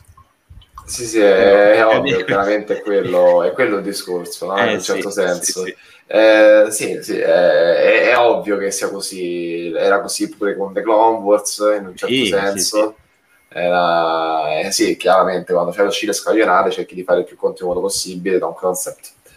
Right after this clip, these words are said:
Speaker 1: Eh, poi è
Speaker 2: Esatto.
Speaker 1: ovvio che se la pu-, la roba la pubblichi tutti. Poi è, diciamo che da un punto di vista di, di produzione è quello che capisco di più, eh. Cioè, per me
Speaker 2: Sì.
Speaker 1: Netflix è un giocare col fuoco, insomma, l'abituare al pubblico al binge,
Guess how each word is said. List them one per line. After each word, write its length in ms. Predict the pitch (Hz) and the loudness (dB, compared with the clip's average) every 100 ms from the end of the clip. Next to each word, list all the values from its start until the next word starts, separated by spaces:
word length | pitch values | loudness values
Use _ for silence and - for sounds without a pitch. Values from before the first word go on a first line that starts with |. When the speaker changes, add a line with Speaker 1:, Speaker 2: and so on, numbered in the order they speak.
| - _ _ | -20 _ _
Speaker 1:
Eh, 200 | - 78 - | -14 -12 -4
poi 140 | 95 90 | 0 4
è 20 | |
Speaker 2:
Esatto. 140 | 92 | 4
Speaker 1:
ovvio 120 | 92 85 | 2 -4
che 60 | |
se 160 | 87 90 | -4 -2
la 100 | 90 | 0
pu-, 120 | 90 | 2
la 160 | 87 95 | 2 4
roba 240 | 101 98 | 4 2
la 60 | 95 | 2
pubblichi 360 | 98 92 92 | 0 -4 -6
tutti. 280 | 92 92 _ _ - - | -8 -10 _ _ -20 -8
Poi 420 | - 117 - - - | 2 2 2 -2 -2
è, 340 | 113 113 - - | 0 0 -2 -4
diciamo 280 | 113 120 107 | 0 2 4
che 320 | 95 87 - | 4 2 -2
da 160 | 90 101 | -2 -2
un 120 | 98 | -2
punto 280 | 104 104 113 | -8 -6 -4
di 60 | |
vista 240 | 101 101 - | -2 -4 -4
di, 640 | 101 92 92 87 85 92 | -4 -2 -4 -4 -6 -8
di 120 | 90 101 | -6 -2
produzione 760 | 107 104 101 - 104 110 107 | -2 -2 -2 -2 2 2 2
è 60 | 98 | -2
quello 200 | - 92 | 0 2
che 120 | 90 | 2
capisco 400 | - 92 90 - | -2 -8 -8 -14
di 80 | - | -20
più, 320 | - - 78 80 | -14 -12 -8 -8
eh. 140 | 85 - _ _ _ | -10 -14 _ _ _
Cioè, 500 | - 92 90 87 87 85 | -2 4 6 6 4 4
per 120 | 92 | 2
me 120 | 113 | 2
Speaker 2:
Sì. 60 | 110 | 2
Speaker 1:
Netflix 540 | 107 101 98 87 87 | 0 -2 -6 -4 -2
è 340 | 92 90 87 | 0 4 4
un 220 | 90 90 92 | 4 0 -6
giocare 340 | 95 95 92 | -2 0 2
col 160 | 92 90 | 0 -4
fuoco, 420 | - 90 85 82 | 0 2 2 0
insomma, 1120 | 82 - 85 85 80 80 82 80 78 78 87 - - _ | -6 -8 -10 -8 -8 -6 -6 -6 -6 -8 -10 -14 -20 _
l'abituare 520 | - 92 101 98 98 95 | -6 -4 -2 2 2 2
al 140 | 92 | -2
pubblico 440 | 92 87 90 85 | -6 -12 -4 2
al 100 | 87 | 2
binge, 600 | 85 82 80 85 - 76 | 2 -4 -4 -10 -12 -12